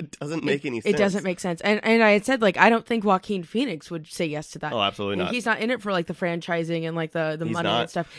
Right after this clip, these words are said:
Speaker 2: He's
Speaker 1: I
Speaker 2: in it
Speaker 1: think
Speaker 2: for
Speaker 1: the
Speaker 2: the
Speaker 1: ol-
Speaker 2: art, which I think is cool.
Speaker 1: And, like, another sidetrack, I don't think that Joker is gonna have a sequel. I think that they only talked about it to keep it relevant for the award seasons, because
Speaker 2: Oh, one hundred percent.
Speaker 1: because we've been, what, two, three weeks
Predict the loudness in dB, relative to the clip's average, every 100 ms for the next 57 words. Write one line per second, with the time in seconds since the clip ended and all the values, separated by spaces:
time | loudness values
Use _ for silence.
0 | -10 2 4 4 4 4 4 4 2 0
1 | -4 -4 -2 -2 -4 -4 -6 -6 -4 0
2 | 2 2 2 0 0 2 0 2 0 2
3 | 0 4 4 4 0 -6 -2 -4 -2 -4
4 | -4 -8 -4 -2 -2 -4 -6 -8 -4 -2
5 | -2 0 -2 -2 0 0 2 2 0 0
6 | -2 -2 -4 -2 0 -2 -6 -6 -6 -4
7 | 0 2 2 0 -4 -6 -6 -4 -4 -6
8 | -6 -12 -12 -6 0 0 0 -2 -2 -6
9 | -8 -6 -2 0 0 0 -2 0 0 0
10 | -2 -4 -6 -6 -6 -4 -4 -6